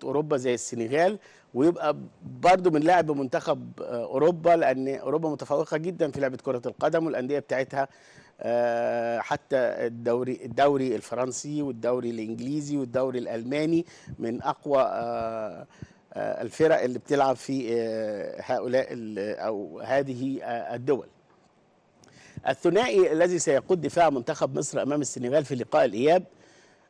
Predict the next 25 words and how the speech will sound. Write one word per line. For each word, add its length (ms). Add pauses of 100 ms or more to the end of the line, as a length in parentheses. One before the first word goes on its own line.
(140)
وده 720
بتاريخ 480
النهاردة، 560 (1160)
نرفع 300
كده 200
عشان 200
نقرأ 180
الخبر 320
مع 180
بعض. 260 (1300)
جاء 300
تأكد 520
غياب 280
ثنائي، 480 (140)
ثنائي 720
الدفاع 580
في 220
صفوف 340
منتخب 400
مصر، 220
اللي 100
هو 80
محمود 560
حمدي 340
الونش 480